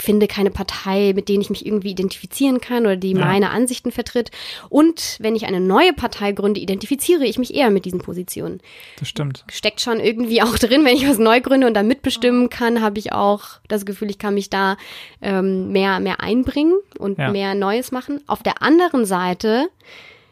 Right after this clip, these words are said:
Speaker 1: ist es aber halt, sind's halt auch eher, erstmal Allgemeinplätze. Also wenn ich mir als, mich als mir das Ziel gebe, mehr Demokratie,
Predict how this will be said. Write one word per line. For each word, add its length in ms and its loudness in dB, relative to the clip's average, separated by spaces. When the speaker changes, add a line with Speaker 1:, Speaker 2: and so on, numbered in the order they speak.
Speaker 1:
ist 160 4
es 100 -2
aber 260 0
halt, 140 -4
sind's 140 -4
halt 120 -8
auch 140 -12
eher, 160 -2
erstmal 300 -4
Allgemeinplätze. 840 0
Also 200 -2
wenn 140 2
ich 180 -4
mir 240 0
als, 280 -6
mich 180 -4
als 180 -10
mir 440 -4
das 160 -4
Ziel 300 0
gebe, 640 0
mehr 260 4
Demokratie, 920 0